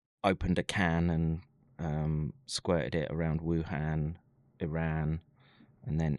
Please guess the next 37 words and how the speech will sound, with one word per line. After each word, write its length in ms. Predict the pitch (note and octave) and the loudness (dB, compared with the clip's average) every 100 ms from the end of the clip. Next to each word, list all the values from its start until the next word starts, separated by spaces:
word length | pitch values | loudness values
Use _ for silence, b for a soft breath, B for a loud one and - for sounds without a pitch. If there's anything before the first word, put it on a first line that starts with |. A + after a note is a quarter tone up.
| - | -4
Italy, 640 | F#2 - D2+ D2+ D#2 - - b b b b - | -6 -4 -2 -2 -4 -8 -20 b b b b -4
and 160 | E2+ | 0
that 160 | D#2+ - | 0 -2
was 200 | D#2+ D#2 | -2 0
it, 280 | E2 C#2+ - _ E2+ | 0 0 -6 _ -4
and 140 | E2+ | 0
then 300 | F2 E2 D#2 | 2 2 2
just 260 | E2+ - E2 | 0 -2 -2
were 120 | D#2 | 0
reliant 540 | D#2 D#2 E2+ D#2 D#2 - | 0 0 0 0 -2 -4
on 160 | D#2 | -4
a 80 | D#2 | -4
sort 160 | - C#2+ | -6 -6
of 120 | C#2+ - - | -8 -12 -12
compliant, 720 | D2+ - F#2 D#2 D2+ D2 - _ _ _ - | -8 -4 -2 0 0 -2 -4 _ _ _ -8
um, 640 | D2 D2 C#2+ C#2+ C#2 D2+ _ _ - | -4 -4 -4 -4 -6 -8 _ _ -12
press. 560 | - F2 D2 C#2 - - B B B | -4 -2 -2 -4 -8 -12 B B B
I, 80 | F#2 - G2 | -4 -2 0
I'm 120 | F#2 | 2
not, 180 | F#2 - | 2 2
I'm 120 | F2+ | 0
not 180 | F2+ - | 0 0
sure 360 | - E2+ D2+ D2+ | -2 -2 0 0
that 260 | D2 C#2 - - - b b b b _ - | -2 -4 -8 -20 -20 b b b b _ -6
captures 680 | D2+ - - D#2 C#2 - - - _ _ _ - | -4 -6 -6 -4 -4 -6 -14 -20 _ _ _ -14
the 100 | D2+ | -12
complexity 720 | - D2+ C2+ - - - C#2+ | -10 -6 -6 -6 -10 -6 -4
of 100 | C#2 | -4
the 80 | C2+ | -6
biology 600 | D2+ D2+ C#2+ D2 - C#2+ | -4 -2 -2 -4 -6 -8
here, 340 | - C2+ C2 - B B B | -6 -8 -8 -16 B B B
because 280 | F#2 G#2 D#2 | 0 0 0
it, 180 | E2+ - | -4 -6
it, 120 | A#2 - | -8 -4
you 120 | G2+ | 2
know, 140 | G2 C#2+ | 4 4
there's, 240 | A#2 - | 2 2